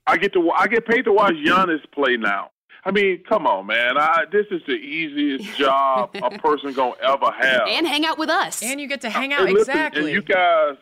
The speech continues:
Speaker 1: are so talented
Speaker 2: Oh.
Speaker 1: and know the game. I mean, and see, the, the good thing about,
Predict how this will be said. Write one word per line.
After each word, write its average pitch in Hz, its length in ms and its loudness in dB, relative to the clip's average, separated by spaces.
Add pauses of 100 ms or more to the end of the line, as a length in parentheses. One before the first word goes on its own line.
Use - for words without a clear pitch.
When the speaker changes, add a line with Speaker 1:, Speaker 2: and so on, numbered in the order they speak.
(120)
Speaker 1:
are 123 100 -8 (100)
so 143 200 2
talented 127 760 -2 (100)
Speaker 2:
Oh. 117 240 -12
Speaker 1:
and 123 140 -6
know 143 160 2
the 139 120 -2
game. 117 680 -4 (760)
I 175 60 -4
mean, 185 200 2 (200)
and 175 220 0
see, 180 200 -2
the, 147 140 -2
the 156 120 0
good 208 220 0
thing 196 200 0
about, 147 420 0